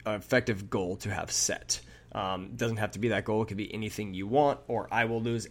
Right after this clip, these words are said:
X weight," or "I will," or whatever it is, right? We can, there's a million different, I won't go through every example. So that's number two, write down the goal. Number three is write down this goal every day as a journaling exercise.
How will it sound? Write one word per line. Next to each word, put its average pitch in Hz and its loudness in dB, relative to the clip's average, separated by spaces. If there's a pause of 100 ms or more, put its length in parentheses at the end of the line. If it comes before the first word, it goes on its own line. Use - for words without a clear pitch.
X 117 2
weight," 135 4
or 110 -2
"I 117 4
will," 107 0 (560)
or 107 0
whatever 160 8
it 123 10
is, 85 -2
right? 107 0
We 131 0
can, 123 4 (100)
there's 117 0
a 110 0
million 113 2
different, 101 -2
I - 0
won't 104 -2
go 101 -4
through 95 -2
every 92 -2
example. 90 -8 (440)
So - -2
that's 131 8
number 151 8
two, 143 8
write 117 8
down 113 4
the 110 0
goal. 95 -2
Number 110 0
three 165 8
is 107 0
write 135 6
down 131 4
this 127 0
goal 131 4 (120)
every 135 6
day 117 4 (380)
as 117 2
a 117 2
journaling 123 4
exercise. 95 -2